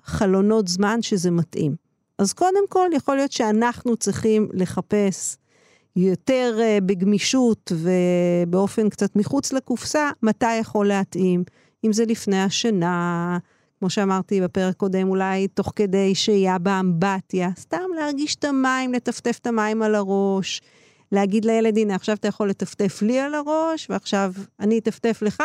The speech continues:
ואנחנו נגיד אם זה חם או קר." זה תרגול מיינדפולנס, לצורך העניין. אה, אנחנו צריכים,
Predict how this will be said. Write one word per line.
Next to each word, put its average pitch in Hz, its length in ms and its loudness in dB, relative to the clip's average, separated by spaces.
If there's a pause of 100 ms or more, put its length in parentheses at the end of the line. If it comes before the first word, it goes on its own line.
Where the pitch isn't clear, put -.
(140)
ואנחנו 233 400 -2
נגיד 233 260 0
אם 226 100 2
זה 185 120 0
חם 214 280 0
או 214 40 2
קר." 165 340 -2 (340)
זה 359 120 0 (120)
תרגול 359 420 2
מיינדפולנס, 311 680 2
לצורך 285 500 -2
העניין. 254 500 2 (580)
אה, 208 640 4
אנחנו 214 240 4
צריכים, 339 280 2